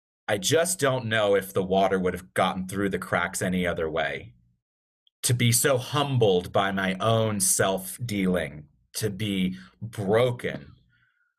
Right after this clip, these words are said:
And, and alcohol, alcoholism and my connection to alcohol and what it really covers up.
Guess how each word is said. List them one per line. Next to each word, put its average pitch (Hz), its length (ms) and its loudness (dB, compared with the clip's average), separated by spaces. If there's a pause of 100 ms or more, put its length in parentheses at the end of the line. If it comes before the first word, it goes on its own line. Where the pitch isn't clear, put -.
(380)
And, 117 360 -2
and 98 520 -2 (1300)
alcohol, 98 1000 2 (340)
alcoholism 98 1160 0 (160)
and 92 600 -2 (680)
my 92 880 0
connection 87 680 -6
to 92 300 -4
alcohol 90 760 -2
and 95 140 -4
what 92 160 2
it 90 120 -2
really 82 480 -6 (520)
covers 90 480 -2
up. 82 300 -2